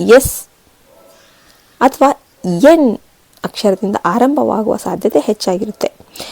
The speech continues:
ನೀವು ಮಾಡುವ ಕೆಲಸಗಳನ್ನ ನೀವು ಎಲ್ಲರ ಹತ್ರನೂ ಶೇರ್ ಮಾಡೋದಕ್ಕೆ ಹೋಗ್ಬೇಡಿ. ಯಾರನ್ನಾದ್ರೂ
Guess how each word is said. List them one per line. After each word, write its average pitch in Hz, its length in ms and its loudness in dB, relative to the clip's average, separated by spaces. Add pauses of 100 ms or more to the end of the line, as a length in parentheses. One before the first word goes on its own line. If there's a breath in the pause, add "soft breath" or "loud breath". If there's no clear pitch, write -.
(180 loud breath)
ನೀವು 349 240 6
ಮಾಡುವ 311 500 4
ಕೆಲಸಗಳನ್ನ 247 680 2 (760 soft breath)
ನೀವು 208 160 6
ಎಲ್ಲರ 311 580 2
ಹತ್ರನೂ 311 360 -2
ಶೇರ್ 349 400 0
ಮಾಡೋದಕ್ಕೆ 233 460 0
ಹೋಗ್ಬೇಡಿ. - 560 0 (440 loud breath)
ಯಾರನ್ನಾದ್ರೂ 285 680 2